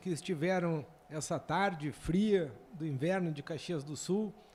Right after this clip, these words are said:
aqui reunidos pra falar um pouco de seguro, de infraestrutura, de desenvolvimento, né? Agradecer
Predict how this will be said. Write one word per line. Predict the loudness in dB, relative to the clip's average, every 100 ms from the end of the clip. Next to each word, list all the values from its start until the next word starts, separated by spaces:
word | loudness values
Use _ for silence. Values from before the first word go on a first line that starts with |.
| -16
aqui | -10 -4 0
reunidos | 2 2 2 2 0 -6
pra | -8 -6
falar | -2 0 0
um | 0
pouco | -2 -4
de | -6 -6
seguro, | -4 -4 0 4 4 2 0
de | 0
infraestrutura, | -2 -2 -4 -4 -6 -2 2 2 2
de | -4
desenvolvimento, | -6 -2 -2 -2 -2 -2 2 2 0 -4 -12 -14 -20 -20 -20 -10
né? | -8 -8 -10 -20 -20 -10
Agradecer | -4 0 0 0 2 2